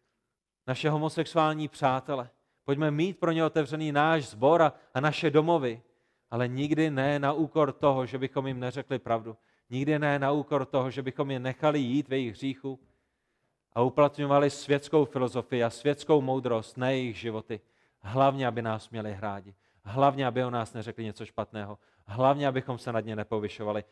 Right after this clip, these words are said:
Hlavně, abychom nebyli dáni do kategorie, jako že někoho soudíme. To jediné, s čím přicházíme, je Boží slovo, přátelé. A Boží slovo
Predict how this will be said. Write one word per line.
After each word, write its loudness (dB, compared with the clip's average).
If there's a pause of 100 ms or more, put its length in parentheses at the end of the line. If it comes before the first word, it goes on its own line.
(140)
Hlavně, 2
abychom -4
nebyli -2
dáni 0
do -2
kategorie, -4
jako -8
že -14
někoho -8
soudíme. -16 (920)
To -6
jediné, -4
s -18
čím -12
přicházíme, -4
je -2
Boží -6
slovo, -6
přátelé. -8 (440)
A -8
Boží -2
slovo -2